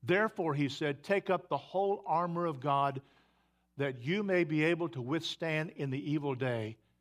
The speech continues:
and having done all, to stand firm." Now, Paul said three things there, just to kind of bring to our mind, uh, a remembrance. First of all, he says,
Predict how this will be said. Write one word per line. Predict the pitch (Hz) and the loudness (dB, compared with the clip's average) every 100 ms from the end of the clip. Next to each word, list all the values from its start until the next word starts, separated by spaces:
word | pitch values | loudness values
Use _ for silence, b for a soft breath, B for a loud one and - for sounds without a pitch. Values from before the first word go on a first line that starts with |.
| _ _ _ _ 139 | _ _ _ _ -6
and | 143 | 0
having | 147 131 120 | 0 0 -2
done | 143 | -2
all, | 147 143 127 110 - _ _ _ _ _ - | -2 -2 -2 -4 -8 _ _ _ _ _ -16
to | |
stand | 120 - 139 120 | -12 -6 -4 -4
firm." | - 139 120 95 - _ - | -4 -2 -2 -4 -14 _ -20
Now, | - | -12
Paul | - 151 143 139 _ _ - | -4 -4 -4 -8 _ _ -20
said | - 139 120 | -6 -4 -4
three | - 139 147 | -6 -4 -4
things | - 147 127 110 | -4 -4 -4 -6
there, | 117 110 107 | -4 -4 -6
just | 127 - | -10 -14
to | _ - | _ -6
kind | 123 | -6
of | 110 104 | -6 -8
bring | 123 131 | -8 -8
to | 123 123 | -8 -6
our | 117 | -4
mind, | 117 117 123 117 113 - b b b b - | -2 -2 0 0 -4 -12 b b b b -6
uh, | 110 107 - _ 226 | -4 -4 -12 _ -12
a | |
remembrance. | 120 117 113 113 110 104 - - _ - | -8 -6 -6 -6 -8 -10 -14 -20 _ -2
First | 202 202 | -2 -2
of | 165 | -2
all, | 156 | -2
he | 156 | -2
says, | 151 143 | -2 -4